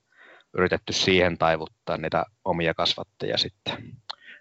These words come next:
Et siinä on kyllä taustalla kans tosi pitkä treeni melko lailla minimikestoilla, vaan nyt viime kauden lopussa tuli vihdoin ja viimein nostettua kestävyydetkin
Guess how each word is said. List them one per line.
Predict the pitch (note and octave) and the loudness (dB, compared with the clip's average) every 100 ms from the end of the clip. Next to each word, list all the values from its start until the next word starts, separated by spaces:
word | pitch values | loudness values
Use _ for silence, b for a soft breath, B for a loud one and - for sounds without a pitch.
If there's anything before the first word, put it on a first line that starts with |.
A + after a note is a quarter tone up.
| B | B
Et | - | -2
siinä | G2+ G2+ F#2 | 2 4 4
on | F2+ | 4
kyllä | F#2 F2 | 2 2
taustalla | F2+ F2 - E2+ F2 | 4 2 2 -2 0
kans | F2 F2+ | 0 0
tosi | F2+ G2 F2+ | -2 0 -2
pitkä | F#2+ - E2 - _ _ _ _ _ - - | -4 -4 -4 -4 _ _ _ _ _ -20 -8
treeni | - G2+ G2 F#2 F2 | 0 4 6 4 4
melko | E2+ E2+ F2+ | 2 0 0
lailla | F2 F2 | 2 2
minimikestoilla, | F2 E2+ E2+ E2 E2 D#2+ - - D#2+ D#2+ | 0 0 0 0 0 -2 -2 -6 -4 0
vaan | E2 E2 | 0 0
nyt | E2 - E2+ - _ _ _ _ _ _ _ _ _ _ _ - | -2 -2 -2 -2 _ _ _ _ _ _ _ _ _ _ _ -2
viime | G2+ F#2 F#2 F2+ F2 | 2 4 6 4 4
kauden | F2 F2 E2 E2 | 2 2 2 0
lopussa | D#2+ E2 D#2+ E2 | 0 -4 -6 -6
tuli | D#2+ D#2+ | -6 -6
vihdoin | C#2+ - - E2+ | -8 -10 -6 -4
ja | D#2 | -4
viimein | E2+ D#2+ E2 | -4 -4 -2
nostettua | E2 - - - E2 - - | -2 -4 -10 -8 -8 -6 -2
kestävyydetkin | F#2+ - F2+ F2 E2+ - - | 0 2 -2 0 -2 -4 -6